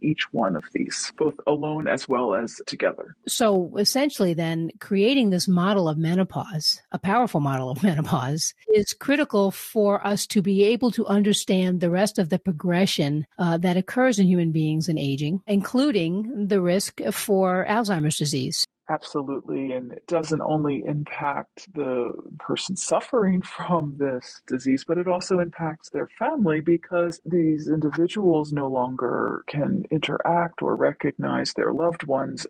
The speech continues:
Speaker 1: And it, there's a lot of pain for the caretakers as well and the children.
Speaker 2: Yeah. <laughs>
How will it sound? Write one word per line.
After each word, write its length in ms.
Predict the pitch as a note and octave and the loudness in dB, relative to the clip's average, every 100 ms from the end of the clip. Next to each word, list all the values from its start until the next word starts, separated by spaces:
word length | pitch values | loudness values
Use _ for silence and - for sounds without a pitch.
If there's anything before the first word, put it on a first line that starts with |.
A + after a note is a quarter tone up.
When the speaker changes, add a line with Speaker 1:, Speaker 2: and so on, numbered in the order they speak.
| - | -6
Speaker 1:
And 320 | D3+ D3 C#3+ | -4 -4 -6
it, 160 | - - | -2 0
there's 200 | F#3+ F#3 | 0 -2
a 60 | F3+ | -2
lot 280 | E3+ F3 G3+ | -2 -2 -2
of 180 | F#3+ - | -4 -10
pain 640 | - F#3 F3 D#3+ D3 C3+ | 0 2 4 0 -2 -4
for 220 | E3 D#3 D#3 | -2 0 0
the 80 | |
caretakers 840 | D3+ - B3+ C4 - B2 - B2 - | -6 -2 -2 -2 -4 -4 -4 -12 -6
as 240 | C#3 D#3 | -6 -6
well 340 | D#3 C#3 F2+ A2 | -4 -2 0 -2
and 120 | C3+ | -4
the 100 | C3+ | -6
children. 600 | - F3+ E3 - - - _ - | -4 -2 -2 -2 -6 -10 _ -4
Speaker 2:
Yeah. 280 | G3+ D3+ D3 - | 0 0 -2 -2
<laughs> 240 | - A3 | 2 0